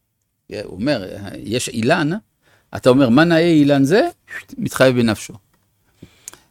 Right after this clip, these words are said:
טוב, אז רגיל לומר, בגלל שהוא הפסיק את משנתו. הוא היה, היה לומד תורה, אז מה פתאום, אתה, בגלל שאתה לומד, עכשיו אתה לומד תורה, אתה מתעסק בעלילה.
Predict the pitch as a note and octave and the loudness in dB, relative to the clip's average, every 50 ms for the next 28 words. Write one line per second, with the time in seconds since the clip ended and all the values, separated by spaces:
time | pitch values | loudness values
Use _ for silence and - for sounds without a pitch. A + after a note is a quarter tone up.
0 | _ - - - - - A2+ B2+ E3+ A3 A3 G3+ A#3 B3 G3+ D#3 D#3 E3+ F#3 F3 | _ -10 -8 -8 -6 -4 -2 -2 0 0 2 2 0 0 0 0 0 2 2 2
1 | - - D3 C#3+ C3+ C3 - - - D3+ - D3 C3+ - A#2+ A2 - - A2 - | 2 2 2 4 4 2 0 -2 -4 -2 0 0 0 0 0 -2 0 -2 -4 -4
2 | - - - - - - A#2+ C#3+ E3+ G3+ D#4 F4+ F#4 F#4 F4+ F4 D#4+ E4 E4+ E4+ | -6 -10 -14 -12 -6 -2 0 2 2 2 0 -2 -2 -2 -4 -2 -2 0 2 2
3 | A3 F#3 E3+ - - B2+ G2+ D#2 D#2 - - - - D3 D#3 A3 A#3 - A3 - | 2 2 0 0 0 0 0 0 -2 -4 -4 -4 -4 -4 -6 -6 -6 -6 -6 -4
4 | D4 B3+ F#3+ D3+ - F3+ D#3 C3+ B2 C#3+ E3 D#3 - - C#3 C3 C#3 D3+ C#3+ - | -2 -2 -2 0 0 -2 -2 -2 -2 -2 -2 -2 -2 -4 -4 -2 -4 -4 -6 -6
5 | - B2 - - - - - C#3+ C3 C3+ D3 C#3 - F#3+ C4 A#3 D3+ - C#3 C3+ | -10 -10 -8 -6 -8 -6 -6 -6 -6 -6 -6 -6 -6 -6 -6 -6 -4 -4 -4 -4
6 | C3+ B2 - - C3 - - D3 C3 A#2+ A#2 A2+ A2 A2 G#2+ G2 F#2+ - | -4 -8 -8 -10 -8 -8 -8 -8 -8 -8 -8 -8 -6 -6 -6 -8 -8 -10